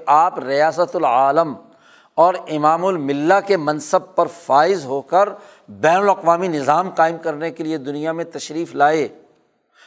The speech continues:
اور کہیں آپ کی جماعت کو کوئی معاملہ درپیش ہوا تو وہاں آپ صلی اللہ علیہ وسلم نے اپنی جماعت کے لیے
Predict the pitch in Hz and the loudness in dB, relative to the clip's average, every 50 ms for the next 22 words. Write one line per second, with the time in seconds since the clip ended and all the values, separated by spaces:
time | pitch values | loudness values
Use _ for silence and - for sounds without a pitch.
0 | _ _ - 180 202 214 214 214 - 196 185 196 233 247 240 214 208 196 - - | _ _ 4 4 4 4 2 -2 0 0 2 2 2 4 4 4 2 0 -2 -6
1 | 277 220 156 175 160 151 160 165 185 202 196 - - - 202 202 - - - 185 | -6 -2 0 0 2 4 4 4 4 2 0 -2 -6 -2 -2 -2 -2 -2 -2 -2
2 | 185 180 170 143 135 139 143 143 147 160 175 180 175 - - 120 139 131 120 - | -2 -2 -4 -4 -2 0 0 0 0 2 0 0 0 -2 -8 -6 -6 -6 -6 -6
3 | 151 170 185 175 - - - 120 123 139 151 170 185 202 214 220 220 - - - | -4 -2 -2 -2 -4 -8 -10 -4 0 2 4 4 4 2 2 0 -2 -8 -16 -20
4 | - _ _ - 175 156 143 151 160 185 220 226 208 180 156 - 180 175 170 170 | -20 _ _ -4 -2 0 2 2 2 2 2 2 0 0 -2 -4 -2 -2 -2 -2
5 | - 170 170 170 165 165 165 165 - 160 156 123 131 131 127 147 151 160 160 - | -4 -4 -4 -4 -2 -4 -6 -6 -6 -12 -10 -8 -6 -2 0 2 2 0 0 -4
6 | - 147 143 143 151 151 160 170 | -10 -10 -10 -8 -6 -6 -6 -6